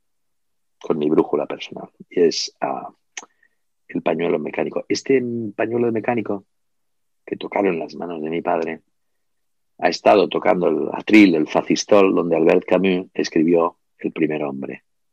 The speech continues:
su última novela, inacabada y curiosamente perfecta. Una obra perfecta para quien quiera descubrir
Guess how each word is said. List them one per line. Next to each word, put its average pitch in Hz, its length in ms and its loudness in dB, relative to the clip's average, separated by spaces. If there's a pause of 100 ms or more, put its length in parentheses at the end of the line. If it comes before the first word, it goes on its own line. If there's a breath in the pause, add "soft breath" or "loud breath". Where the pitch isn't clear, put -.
(260)
su - 140 -2
última 85 460 4
novela, 82 380 4
inacabada 80 560 2
y 76 40 0
curiosamente 76 720 -2
perfecta. - 460 -6 (500)
Una 73 180 -6
obra 76 200 -2
perfecta 76 540 0
para 71 200 -2
quien - 180 -6
quiera 76 240 -2
descubrir 76 540 0